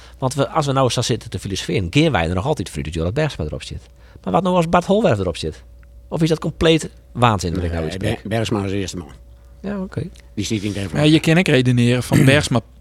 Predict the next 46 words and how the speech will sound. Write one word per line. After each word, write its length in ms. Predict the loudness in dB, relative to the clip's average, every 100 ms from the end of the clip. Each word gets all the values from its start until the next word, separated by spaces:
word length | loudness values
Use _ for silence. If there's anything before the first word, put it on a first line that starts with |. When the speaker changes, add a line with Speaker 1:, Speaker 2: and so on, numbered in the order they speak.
| 0
Speaker 3:
pleert 380 | 4 4 2
hem 320 | 2 2 2 -2 -12 _ -4
toch 180 | 2 4
wel 220 | 4 2 2
via 220 | 4 4
de 60 |
matrix, 560 | 4 2 2 0 -2 0
dus 260 | 4 4 4
ik 120 | 2
zet 180 | 0 2
er 80 |
een 80 | 2
oornaam 440 | 4 4 4 2 -2
op. 240 | -6 -10
Speaker 2:
Ja, 140 | -8 -6
maar 100 | -2
Speaker 1:
Ja. 60 | -2
Speaker 2:
hij 80 | -2
moet 100 | -2
de 60 | -2
beste 280 | -2 -2
tel 200 | -2 -4
zetten. 260 | -4 -10 -14 -18 -20 -20 -20 -20 -20 -20 -20 -14
Hij 100 | -6
moet 100 | -2
de 80 | 0
beste, 280 | 2 2 2
Speaker 1:
Dat 140 | 0
Speaker 2:
die 100 | 0
Speaker 1:
is 60 | 0
Speaker 2:
moet 60 | 0
er 40 |
Speaker 1:
het, 80 | 2
Speaker 2:
in 60 | 0
de 60 |
Speaker 1:
ja. 60 | 0
Speaker 2:
envelop, 340 | 0 0 0
eh, 300 | 0 2 0 -2 -8 -10 -4 -2 -2 -2 -2 -4
eh, 100 | -6 -8
hè, 160 | -4 -2
maar 180 | 0 0
een 60 |
los 180 | 0 0
briefje 280 | 0 -2 0
erin 180 | 0 2
gooien. 360 | 2 2 0